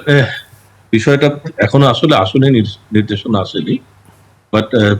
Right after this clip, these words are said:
যেটা বোঝা যাচ্ছে, যেহেতু ক্যাপিটাল ডেফিসিট হয়েছে, মানে শেয়ার হোল্ডারদের আসলে, যারা এক্সিস্টিং শেয়ার হোল্ডার, তাদের কোনো টাকা পয়সা নেই, তার তো নেগেটিভ টাকা এবং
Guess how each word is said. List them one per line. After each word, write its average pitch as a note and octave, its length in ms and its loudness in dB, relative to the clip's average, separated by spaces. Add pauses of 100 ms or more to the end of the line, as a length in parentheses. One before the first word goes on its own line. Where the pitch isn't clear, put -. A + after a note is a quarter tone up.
(120)
যেটা C#3 200 0
বোঝা C#3+ 200 2
যাচ্ছে, D3+ 260 2
যেহেতু D3 460 0 (500)
ক্যাপিটাল A#2 480 0
ডেফিসিট A#2+ 500 -4
হয়েছে, A#2+ 320 -6 (720)
মানে G#2 300 0 (120)
শেয়ার B2 320 0
হোল্ডারদের C3+ 520 -2
আসলে, A#2+ 360 -4
যারা A2+ 200 -2
এক্সিস্টিং A#2 380 -8
শেয়ার A2+ 240 -2
হোল্ডার, C3 200 -4
তাদের G#2 260 -2
কোনো F#2+ 200 -6
টাকা F2 280 -6
পয়সা F#2 340 -8
নেই, F2 180 -6 (360)
তার G#2 140 -2
তো B2+ 80 0
নেগেটিভ A#2 420 0
টাকা E3 240 -2
এবং B2+ 280 -2